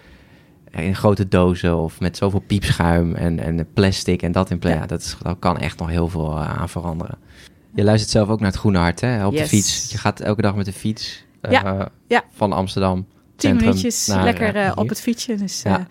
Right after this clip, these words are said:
Speaker 1: Wat is je bijgebleven van de, de aflevering tot nu toe? Waar, waar moet je meteen aan denken? Wat, wat je,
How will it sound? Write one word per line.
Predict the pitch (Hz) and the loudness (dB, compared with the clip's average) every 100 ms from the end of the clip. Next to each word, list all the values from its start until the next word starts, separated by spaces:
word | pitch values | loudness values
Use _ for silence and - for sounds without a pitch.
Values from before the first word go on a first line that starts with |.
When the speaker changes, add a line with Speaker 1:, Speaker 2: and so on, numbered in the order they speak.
| - 98 | -8 -2
Speaker 1:
Wat | 104 117 | -2 -2
is | - | 0
je | 104 95 - | 0 0 -6
bijgebleven | 92 90 98 123 107 110 113 | -4 2 4 4 4 4 2
van | - 110 104 | -2 0 2
de, | 101 101 101 | 2 2 2
de | 104 | 2
aflevering | 98 107 101 104 | 2 2 4 2
tot | 98 | 0
nu | 101 95 | 2 2
toe? | 110 107 | 2 0
Waar, | 92 92 92 92 | 2 2 2 0
waar | 95 | -2
moet | 95 92 | -2 -2
je | |
meteen | 92 90 92 | -2 2 2
aan | 90 | 2
denken? | 90 110 110 | 2 2 0
Wat, | 104 101 | -4 -4
wat | 95 - | -4 0
je, | 92 | 0